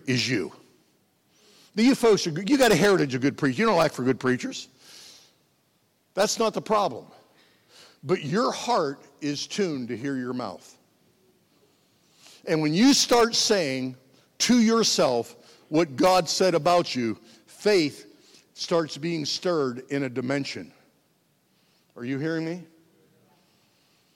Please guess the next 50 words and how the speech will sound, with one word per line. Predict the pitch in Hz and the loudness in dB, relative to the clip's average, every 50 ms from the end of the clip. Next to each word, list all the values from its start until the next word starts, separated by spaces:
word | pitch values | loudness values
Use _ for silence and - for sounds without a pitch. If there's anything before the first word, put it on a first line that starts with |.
| _ _ _ _ _ - | _ _ _ _ _ -2
You | 143 202 | 0 2
can | 240 233 | 4 4
get | 208 208 | 6 4
up | 208 196 - | 4 4 2
here | 196 190 175 | 2 2 2
and | 165 | 2
you | 175 196 185 | 0 -2 -2
can | - 196 | 0 0
hear | 170 175 180 180 180 - - 135 | 2 2 2 2 0 -2 -4 -4
my | 143 165 180 | -2 0 0
wife | 180 160 165 165 160 - - | 0 0 0 0 -2 -4 -4
talk | - 165 160 156 - 156 | -4 -2 -2 -2 -4 -4
about | 143 151 151 151 151 - - 120 - _ - _ _ - | -2 0 0 0 0 -4 -6 -20 -20 _ -20 _ _ -4
understanding | - 165 175 175 165 - - - 180 170 175 170 139 | -2 -2 0 0 0 -2 -2 -2 -4 -2 -2 -4 -4
how | 113 139 139 | -4 -4 -4
loved | 143 143 156 175 160 143 | -2 -2 -2 -2 -2 -4
you | 139 160 160 170 | -6 -6 -2 -2
are | 170 160 156 | -2 -2 -2
by | 151 160 156 | -2 -2 -4
God, | 147 139 147 151 151 151 156 143 117 - - - - - _ - | -2 0 0 2 2 2 0 -2 -4 -12 -20 -20 -20 -18 _ -10
and | 131 123 | -6 -4
that | 143 175 165 | -4 -4 -4
can | - 156 147 143 | -4 -8 -6 -6
warm | 156 175 175 175 175 | -4 -4 -4 -4 -4
your | 170 160 | -6 -4
heart. | 135 165 160 147 113 | -4 -4 -4 -4 -6
But | 131 | -8
when | 135 131 139 143 | -10 -8 -8 -8
you | 165 202 190 | -6 -6 -6
start | - - 190 175 165 | -4 -2 -2 -2 0
looking | 165 170 165 - 170 170 160 | -2 -4 -4 -4 -6 -6 -6
at | 151 - | -6 -6
the | 156 147 | -8 -6
mirror | 151 160 156 147 139 - - - - _ - - - - - | -4 -2 -2 -2 -4 -4 -8 -12 -20 _ -20 -20 -20 -16 -8
in | 160 156 160 | -6 -4 -2
your | 160 156 | -2 0
most | 156 156 156 147 - | 0 0 0 0 -2
unlovely | 160 151 147 151 156 151 147 151 151 | -4 -2 0 0 -2 -2 -2 -4 -4
moment | 151 151 151 143 139 139 143 | -2 -2 -2 -2 -2 -4 -6
and | 139 | -8
say, | - 147 131 127 | -6 -6 -4 -4
"God, | 139 139 139 135 | -2 -2 -2 -2
I'm | 123 | -4
so | - - 131 | -6 -8 -8
glad | 123 120 127 127 127 123 | -6 -4 -2 -2 -2 -2
I'm | 120 110 | -4 -8
still | - - 127 113 113 | -8 -8 -8 -6 -4
loved | 113 127 117 98 | -4 -4 -4 -6
by | 87 82 | -10 -14
you. | - - 101 104 | -14 -18 -20 -20